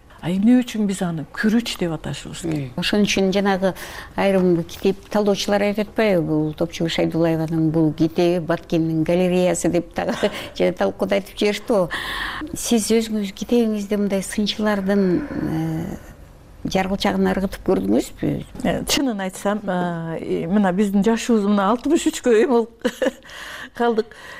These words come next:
Speaker 1: Эми ушул куракта биз, э, начар китепти окурмандарга берсек уят да. Э, өзүм аябай, э, сын, сын карап калдым да, сын көз менен. Анан ушул китепти чыгараардан мурда, э, мен кол жазманы бердим.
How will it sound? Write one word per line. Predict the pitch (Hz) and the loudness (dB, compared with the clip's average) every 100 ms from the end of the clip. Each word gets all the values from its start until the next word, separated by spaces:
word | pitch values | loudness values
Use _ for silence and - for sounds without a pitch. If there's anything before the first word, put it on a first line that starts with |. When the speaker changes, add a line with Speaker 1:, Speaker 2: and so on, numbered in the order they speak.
| - - | -10 0
Speaker 1:
Эми | 247 247 | 4 6
ушул | 262 277 | 4 2
куракта | 247 269 262 - 262 | 0 2 0 0 0
биз, | 254 262 226 | 2 0 -2
э, | 240 220 220 208 233 240 233 240 214 214 | 0 0 0 -2 -6 -10 -6 -2 0 4
начар | 233 240 254 233 | 4 4 0 0
китепти | - 254 - 247 233 | -2 -2 0 2 4
окурмандарга | 220 240 247 240 233 226 226 | 4 2 4 4 4 2 2
берсек | 226 226 220 | 2 2 0
уят | 202 240 240 - - | 2 2 0 -4 -4
да. | - - _ - | -4 -4 _ -18
Э, | - - 180 202 | -12 -6 2 2
өзүм | 196 202 | 2 2
аябай, | 202 196 226 220 214 175 | 4 4 4 4 2 0
э, | - 170 165 180 | -4 -8 -8 -8
сын, | - 214 190 170 | 0 0 2 -2
сын | - 220 208 202 | 0 4 4 4
карап | - 233 220 | 0 0 0
калдым | - 240 226 | 2 2 4
да, | 247 320 | 4 4
сын | - 190 | 2 0
көз | 196 180 180 | 0 0 0
менен. | 175 170 | -2 -2
Анан | 180 220 240 | 0 2 2
ушул | 233 233 | 2 -2
китепти | - 240 233 220 | -2 -2 0 -4
чыгараардан | - 233 226 226 214 214 | -4 0 2 2 4 2
мурда, | 208 - 208 208 - - - | 2 2 0 0 -10 -20 -14
э, | 175 180 180 | -8 -6 0
мен | 185 190 | 2 2
кол | - 233 | 2 2
жазманы | 226 190 185 175 170 | 2 2 0 0 0
бердим. | 165 202 190 185 | 2 2 2 -2